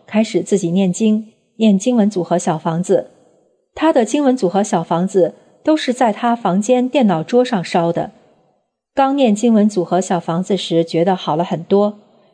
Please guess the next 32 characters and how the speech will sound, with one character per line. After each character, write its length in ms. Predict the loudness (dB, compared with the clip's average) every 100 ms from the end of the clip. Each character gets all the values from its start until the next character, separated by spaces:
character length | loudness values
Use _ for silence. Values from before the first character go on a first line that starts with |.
| _
但 180 | 0 0
最 220 | 2 0
近 320 | 2 0 2
又 160 | 2 0
觉 140 | 0
得 100 | -2
身 240 | 0 0 -2
体 200 | -4 -6
变 200 | -2 -2
得 100 | -4
沉 260 | -6 -6
重， 260 | -2 -2 -2 _ _ _ _
腿 180 | -2 0
也 160 | 2
肿 180 | 0 -2
得 80 | -4
很 200 | -4 -2
厉 120 | -2
害， 300 | -2 -8 -10 _ _ _
有 180 | 0 0
气 200 | 2 0
无 180 | 2 2
力， 240 | 0 -2 _ _ _ _ -4
感 160 | 0
觉 120 | 2 2
无 180 | 0
法 220 | -2 -4 -4
再 180 | 0
念 180 | 2 2
下 180 | 0 -4
去 220 | -4 -4
了。 180 | -4 -8